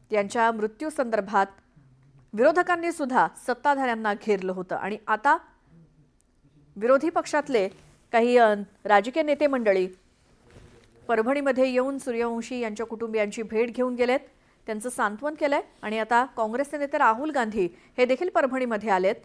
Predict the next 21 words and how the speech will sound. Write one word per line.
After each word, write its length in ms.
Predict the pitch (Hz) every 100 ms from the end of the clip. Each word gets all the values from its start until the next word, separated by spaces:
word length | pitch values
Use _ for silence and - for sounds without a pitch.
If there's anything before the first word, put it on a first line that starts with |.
| _ _ _ _ _ _ _
परभणीमधल्या 640 | 233 220 262 262 254 240 254
या 160 | 247
सगळ्या 380 | 233 240 226 233 226 _ _ _ _ _ _ -
मागच्या 320 | 214 214 269
आठवड्यामध्ये 500 | 240 254 262 254 262
उसळलेल्या 460 | 254 240 233 233 233
हिंसाचारादरम्यान 880 | 226 214 226 233 220 214 208 226 277
सोमनाथ 340 | 233 208 220
सूर्यवंशींचा 720 | 220 208 208 202 202 208 233
जो 140 | 208 196
काही 160 | 302
मृत्यू 360 | 277 262 277 262
झाला, 260 | 254 240 - - _ _
त्यांच्या 260 | 240 233 247
कुटुंबियांचं 540 | 240 226 226 208 226
सांत्वन 400 | 220 202 196 202
करण्यासाठी 520 | 202 196 196 208 262
राहुल 300 | 262 214 302
गांधी 280 | 262 208 214
परभणीमध्ये 680 | 220 226 220 294 277 226
आहेत. 120 | 226